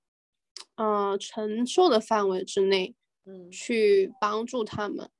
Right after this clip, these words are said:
Speaker 1: 但是如果超过了你能够承受的范围，你也可以拒绝，你也应该学会拒绝。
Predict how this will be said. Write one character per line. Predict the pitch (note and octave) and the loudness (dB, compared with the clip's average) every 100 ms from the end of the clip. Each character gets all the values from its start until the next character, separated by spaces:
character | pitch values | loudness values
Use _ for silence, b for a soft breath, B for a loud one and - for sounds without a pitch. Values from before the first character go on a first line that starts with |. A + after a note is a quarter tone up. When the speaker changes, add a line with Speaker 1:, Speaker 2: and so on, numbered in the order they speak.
| _ - | _ 0
Speaker 1:
但 | C4 | 4
是 | C4 | 6
如 | A3 | 4
果 | A3+ G#3+ | 6 4
超 | - B3 A#3 | 4 6 6
过 | B3+ C4 A#3 | 4 2 2
了 | |
你 | G3 F#3+ | 2 0
能 | F#3+ F#3 | 0 -2
够 | G#3+ | -4
承 | A3+ G#3 G#3 | -6 -6 -6
受 | |
的 | A3+ | -6
范 | - D4+ C#4 | -2 0 4
围， | G3+ F#3 _ | 2 2 _
你 | - G#3 G#3+ | -2 0 4
也 | G3+ | 2
可 | G3 G#3 - | 2 -2 -2
以 | G#3+ G#3+ - - _ _ B B B B _ - _ | -2 -4 -8 -12 _ _ B B B B _ -20 _
拒 | - B3 | -2 -2
绝， | - A3 - _ _ _ _ _ _ | 0 -8 -8 _ _ _ _ _ _
你 | A3+ A3+ | 2 8
也 | A3 G3+ | 8 8
应 | |
该 | G#3 G#3+ | 6 2
学 | - - | -2 -4
会 | G#3 A#3 | -4 -4
拒 | G#3+ B3 G#3+ | -4 -2 -4
绝。 | - - | -6 -10